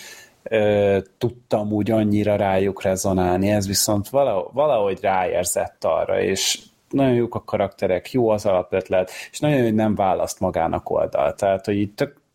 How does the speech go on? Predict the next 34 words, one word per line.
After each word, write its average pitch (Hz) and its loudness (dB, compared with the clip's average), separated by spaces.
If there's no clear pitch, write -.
tök - -6
ostobaság 104 -2
amúgy, 98 -2
hogy 104 2
a 95 2
rendszer 95 -2
ezt 104 -2
megpróbálta 95 0
elföldelni, 92 0
meg 87 0
nem 92 0
támogatni, 95 -2
mert, 120 0
mert 123 4
amúgy 110 0
mind 101 0
a 92 0
két 87 -4
oldallal 82 0
szemben 80 -4
kritikus - -6
a - -4
film. - -4
Tehát 87 -2
onnantól 92 0
kezdve, 92 -2
hogyha 92 -2
nem 98 2
velünk 92 0
van, 92 -2
akkor 95 -2
ellenünk. 117 2
Ö, 110 2
úgyhogy 104 -2